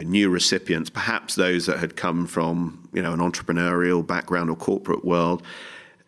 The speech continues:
leave your cynicism at the door and really kind of open up your mind and your ears, because you really will learn something. You'll talk to people from extraordinary backgrounds. And my greatest regret was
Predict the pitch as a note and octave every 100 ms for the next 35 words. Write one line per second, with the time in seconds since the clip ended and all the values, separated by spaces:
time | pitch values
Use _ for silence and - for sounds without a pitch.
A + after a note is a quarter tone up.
0 | - F2+ A2 A2 G#2 F#2 - A2 G2+ -
1 | F#2 E2 D#2+ C#2+ A2+ - - - F#2+ -
2 | E2 E2+ F2 E2 G1+ - - F2 F2 F#2+
3 | F#2+ F2 E2+ - E2+ F2 F2 - - F#2+
4 | G2 F#2+ F2 F2 E2+ E2 E2 E2+ E2+ E2
5 | E2 E2+ E2+ E2 D#2 - E2 F2+ D#2+ E2
6 | F2+ E2+ E2 E2+ E2+ E2+ E2+ F2 F2 F2
7 | E2+ E2+ E2 F2 - E2 D#2+ - - F#2+
8 | - - F#2 F2+ F2+ - F2+ E2+ - -
9 | G#2+ F#2+ D2+ D#2+ D2+ F2 - E2 D2 B1+
10 | B1 C2+ - - D#2+ E2+ D#2+ D#2+ - -
11 | - - - G#2+ F#2+ G#2+ G#2 E2 F2 F#2+
12 | F2 E2+ E2+ E2